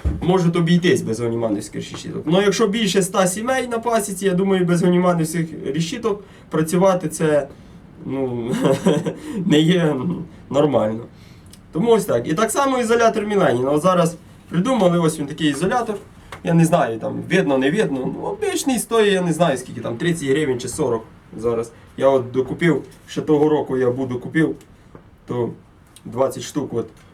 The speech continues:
в мене, е, п'ятнадцять нових сімей, то я от двадцять ще ізоляторів вріжу, що в мене там, як то,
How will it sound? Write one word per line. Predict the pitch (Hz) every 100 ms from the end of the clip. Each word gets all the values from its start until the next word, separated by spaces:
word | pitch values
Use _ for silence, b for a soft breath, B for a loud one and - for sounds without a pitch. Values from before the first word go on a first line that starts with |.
| -
в | 120
мене, | 120 120
е, | 117 - - 107 - -
п'ятнадцять | - 147 135 127
нових | 135 123 120
сімей, | 120 156 139
то | 135
я | 120
от | 117 113
двадцять | 127 113 120
ще | - 117
ізоляторів | 113 123 127 120 117 113 - b b b b _ - - - _ _ _ _ _ - -
вріжу, | 123 127 113 107 110
що | -
в | 113 107
мене | 113 113 113
там, | 113 110
як | 110 -
то, | 117